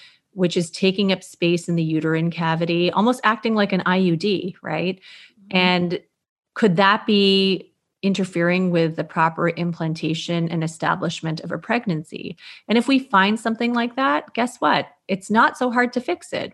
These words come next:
Speaker 1: We can do a simple surgery called a hysteroscopy to restore a normal contour to the uterine cavity.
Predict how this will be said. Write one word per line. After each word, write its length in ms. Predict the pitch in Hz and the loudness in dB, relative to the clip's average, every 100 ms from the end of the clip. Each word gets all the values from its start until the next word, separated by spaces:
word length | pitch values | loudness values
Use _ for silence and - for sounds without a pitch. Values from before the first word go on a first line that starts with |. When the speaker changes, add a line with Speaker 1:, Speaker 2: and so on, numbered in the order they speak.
| 190 | -6
Speaker 1:
We 160 | 185 | -6
can 220 | 180 202 185 | -2 2 4
do 300 | 185 196 190 | 6 4 4
a 80 | |
simple 540 | 185 - 190 185 190 190 | -2 -2 -4 0 0 0
surgery 520 | 190 180 165 175 175 | 0 -2 0 0 0
called 240 | 170 165 165 | 0 -2 -2
a 40 | |
hysteroscopy 1080 | 170 - 165 160 165 - 185 220 220 240 269 - - | -2 -2 0 0 -2 -6 -4 -2 -2 -4 -4 -12 -16
to 100 | - | -6
restore 720 | 180 185 - 175 165 170 180 - _ - | -2 -2 -2 0 2 2 0 -6 _ -4
a 100 | 180 | 0
normal 400 | 170 170 165 160 | 2 2 2 0
contour 440 | 160 160 160 156 | 0 -2 -2 -4
to 120 | 151 151 | -4 -4
the 80 | |
uterine 360 | 170 226 165 143 | -2 0 -2 -4
cavity. 500 | 143 - - - - | -10 -12 -10 -12 -14